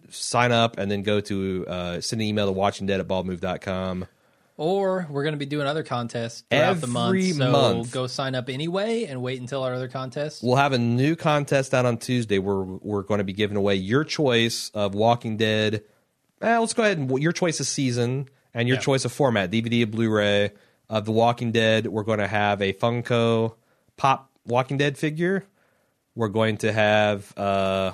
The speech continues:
Speaker 1: what else?
Speaker 2: Your book?
Speaker 1: Uh, uh, your choice of Bald Move Walking Dead t-shirt.
Speaker 2: Mm-hmm.
Speaker 1: And, uh, I'm gonna give away a free copy of the book, and that's gonna happen every Tuesday on baldmove dot com as well.
Speaker 2: Yeah,
Speaker 1: Listen
Speaker 2: and that
Speaker 1: to the
Speaker 2: will be from the entire pool of Subbable and Patreon subscribers.
Speaker 1: Yeah, it's not
Speaker 2: So
Speaker 1: just people signing up, it's everybody.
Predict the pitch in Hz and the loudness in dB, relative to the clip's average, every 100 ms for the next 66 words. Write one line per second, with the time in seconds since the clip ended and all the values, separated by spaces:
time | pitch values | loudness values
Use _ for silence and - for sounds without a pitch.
0 | - 170 208 135 85 80 - - - - | -6 -8 -4 -4 -4 -6 -8 -10 -14 -12
1 | 123 113 180 101 - - 120 127 147 165 | -6 -2 0 0 -2 0 0 2 0 0
2 | - 160 175 - 120 107 120 127 123 127 | 0 0 0 -2 -2 2 2 2 0 0
3 | 127 123 - - 107 117 120 110 117 120 | 0 -2 -8 -6 -2 0 -2 0 -2 -2
4 | 127 131 151 180 190 104 160 - _ _ | -6 -4 -4 -4 -6 -12 -12 -14 _ _
5 | - 120 127 127 123 131 131 139 139 143 | -2 2 2 0 0 0 2 0 -2 0
6 | 147 - 143 - 147 139 123 117 135 90 | -2 -2 -4 0 0 -2 -4 -2 0 -2
7 | 104 104 110 110 110 104 107 107 - 113 | -4 -4 -4 -2 -2 0 -2 -4 -4 -6
8 | 107 95 92 87 90 92 90 90 - 92 | -4 -4 -4 -4 -6 -6 -6 -6 -6 -8
9 | 87 85 98 98 95 95 - 160 165 135 | -8 -6 -2 0 -2 -4 -4 -2 0 0
10 | 160 127 113 - 190 175 156 139 147 135 | 2 2 2 2 0 -4 -4 -4 -6 -6
11 | 123 117 123 117 107 - 120 110 107 104 | -6 -4 -4 -4 -6 -6 -4 -4 -8 -12
12 | 101 98 95 - - 113 110 104 110 107 | -14 -14 -20 -18 -12 -10 -10 -10 -10 -10
13 | 104 - 110 - 98 95 98 170 170 139 | -12 -14 -14 -10 -10 -12 -4 0 0 2
14 | 196 - 165 - 151 120 - 117 104 104 | 0 0 -6 -4 -2 0 2 2 2 0
15 | 92 95 107 95 82 76 67 82 | 0 -2 -2 -2 -2 -6 -6 -10